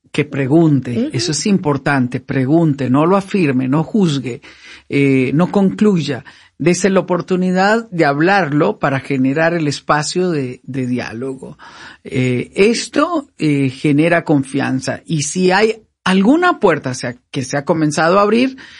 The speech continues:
Speaker 1: advierte el peligro a su cónyuge y es bueno que se cierre a tiempo.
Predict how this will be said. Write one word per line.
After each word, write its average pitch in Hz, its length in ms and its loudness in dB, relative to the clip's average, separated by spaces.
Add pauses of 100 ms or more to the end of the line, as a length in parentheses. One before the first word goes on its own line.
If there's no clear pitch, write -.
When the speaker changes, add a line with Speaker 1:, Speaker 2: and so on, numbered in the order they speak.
(260)
Speaker 1:
advierte 185 720 2
el 135 140 0
peligro 151 420 0
a 180 60 2
su 240 220 -2
cónyuge 240 640 2 (280)
y 170 360 2
es 175 160 2
bueno 156 560 0
que 139 100 -8
se 131 160 -8
cierre 147 540 -2
a 135 100 -6
tiempo. 120 580 -12